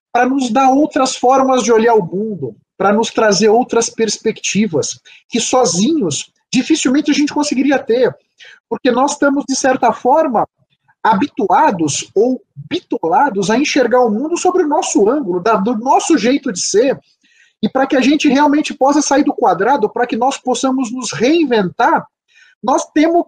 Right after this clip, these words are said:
que enxergar outros aspectos, outros ângulos do problema, da situação,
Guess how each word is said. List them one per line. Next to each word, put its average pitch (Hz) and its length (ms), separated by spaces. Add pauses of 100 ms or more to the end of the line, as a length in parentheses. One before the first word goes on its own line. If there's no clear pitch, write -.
que 320 200 (440)
enxergar 269 760
outros 294 460
aspectos, 226 800
outros 240 440
ângulos 208 560
do 208 100
problema, 196 560
da 180 120
situação, 180 840